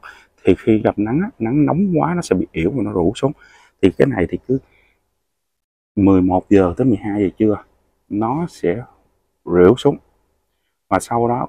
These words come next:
khoảng tới bốn năm giờ chiều, thời tiết khí hậu nó mát mẻ lại thì nó sẽ lại căng lại thôi ha.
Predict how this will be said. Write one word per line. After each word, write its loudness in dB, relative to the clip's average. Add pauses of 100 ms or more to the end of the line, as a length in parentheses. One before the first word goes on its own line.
khoảng -4
tới -2 (180)
bốn 2
năm -4
giờ -2 (100)
chiều, 0
thời -4
tiết -4
khí -6
hậu -6
nó -6
mát -6
mẻ -2
lại -10 (540)
thì -2
nó -2
sẽ -8
lại -4
căng -4
lại -4
thôi -6
ha. -6